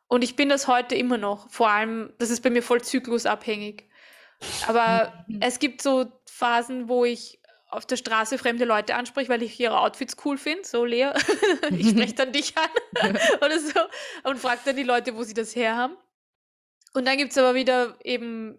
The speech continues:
Speaker 1: meistens, wenn ich kurz vor der Regel bin oder die Regel hab, dann bin ich so komplett, äh, unsicher und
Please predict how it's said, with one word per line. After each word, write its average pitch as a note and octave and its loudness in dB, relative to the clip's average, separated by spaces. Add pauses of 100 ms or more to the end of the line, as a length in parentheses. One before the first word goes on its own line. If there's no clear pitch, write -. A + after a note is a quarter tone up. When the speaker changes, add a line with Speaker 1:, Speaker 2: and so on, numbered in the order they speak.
Speaker 1:
meistens, A3+ -4
wenn A3+ -2
ich - -12
kurz C4 -4
vor A#3+ -2
der A3+ -2
Regel A3+ -2
bin B3 -8
oder A#3 -4
die A3+ -8
Regel A3 -2
hab, A3+ 0
dann A3 -6
bin A3+ -6
ich - -12
so A#3 -8
komplett, A#3 -6 (520)
äh, A3+ 0 (340)
unsicher B3 -2
und A3 -10